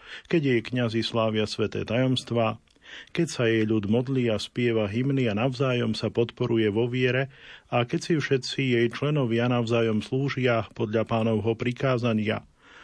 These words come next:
"Toto je moje prikázanie, aby ste sa milovali navzájom,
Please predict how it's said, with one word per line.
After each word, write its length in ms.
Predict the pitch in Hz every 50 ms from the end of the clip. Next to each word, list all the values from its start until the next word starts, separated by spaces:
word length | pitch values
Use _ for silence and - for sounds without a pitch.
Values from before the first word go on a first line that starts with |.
| - _
"Toto 240 | - 135 123 - 123
je 160 | 117 117 113
moje 240 | 110 110 107 98 95
prikázanie, 880 | 92 107 107 110 104 - 123 123 120 123 139 135 139 139 143 151 151 139 -
aby 240 | 127 117 113 113 104
ste 240 | - - - 120 113
sa 80 | -
milovali 480 | 110 113 117 110 113 110 110 110 101 104
navzájom, 720 | 98 104 113 127 127 120 - 135 131 127 127 127 131 131